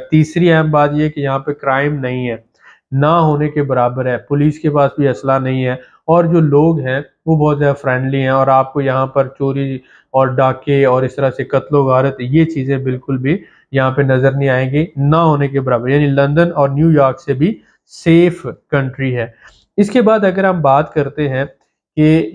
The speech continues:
यहाँ पर as a foreigner जब आप आते हैं तो एक तो ये जैसे दुबई जो है पूरी दुनिया में transit trade का हब है, तो ये भी अब transit trade की वजह से यानी चाइना हर महीने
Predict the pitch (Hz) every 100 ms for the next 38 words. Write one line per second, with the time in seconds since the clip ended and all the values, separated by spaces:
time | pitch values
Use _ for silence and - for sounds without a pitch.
0 | 131 143 156 165 165 160 160 165 - 135
1 | 139 156 151 113 - 147 139 147 170 135
2 | 123 143 139 135 135 123 - 135 127 160
3 | _ _ _ 160 165 160 170 170 196 185
4 | 180 165 165 165 147 143 170 151 139 139
5 | 160 196 170 143 139 143 147 139 139 147
6 | 147 151 - 160 175 185 190 - 147 139
7 | 139 147 123 127 131 127 127 _ _ -
8 | 165 139 202 175 185 220 - 165 160 160
9 | 160 156 156 170 170 165 - 151 151 151
10 | 151 143 143 139 143 143 - 143 143 156
11 | 175 180 - _ _ - 170 196 165 123
12 | 123 127 139 127